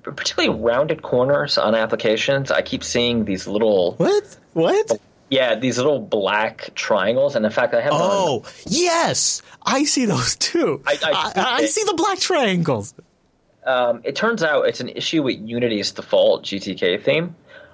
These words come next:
Speaker 1: I ended up using, uh, the G T K Arc slash Dark theme, and that problem just went away. Probably 'cause the corners weren't rounded anymore.
Speaker 2: You know what's funny is 'cause I got this new laptop, I just installed,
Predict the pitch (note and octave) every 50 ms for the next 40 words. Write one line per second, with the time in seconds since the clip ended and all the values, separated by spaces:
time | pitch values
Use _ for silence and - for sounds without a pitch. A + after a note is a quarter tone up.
0 | _ - A2 G#2+ A2 G#2+ A#2 A#2+ B2+ B2+ B2 A#2 - A2+ A2+ A2 A2 A2 G#2 F#2+
1 | F#2 F#2 F#2 F2 F2+ F2+ G2 F#2 - A2+ G#2+ - A2 G#2 - G#2 F#2 F#2 F2 G2+
2 | G2 - - - - - - - - - - - F#2+ F2 F2+ F2+ - - - E2+
3 | E2 F#2+ - - - C#3 D3+ E3+ F#3+ F#3 - - - - _ _ _ _ _ _
4 | _ - - - - - - - - G#2+ G#2+ G#2 G2+ G2 G2 - - - G#2 G#2
5 | - - - A2 G2 G2+ G2 F#2+ F2+ F2+ - - F#2+ F#2 F2 F2 F2+ G#2 - -
6 | - - _ _ _ _ _ _ _ - - B2 G2+ G#2+ G#2 - G#2+ - G2+ -
7 | - A2 G2+ F#2 - - A2+ G2 - - G2 G2 G2+ A2 - C#3 - - F#3+ F#3+
8 | F#3+ G3 F#3+ F3+ E3+ D#3 - - E3 E3 D#3+ D3+ B2+ G#2+ - - C3+ A#2+ C3 A#2
9 | C#3 C#3 C#3 C#3+ C3+ A#2 - C#3 C#3 C3 A#2+ A2+ B2 C#3 - - B2 G#2+ G2+ -
10 | - B2 B2 A2+ G#2+ A2 C#3+ C#3+ D3 - - D#3 C#3+ C#3 - - - C#3+ A#2+ A#2+
11 | A#2+ A#2 A2+ A2 A2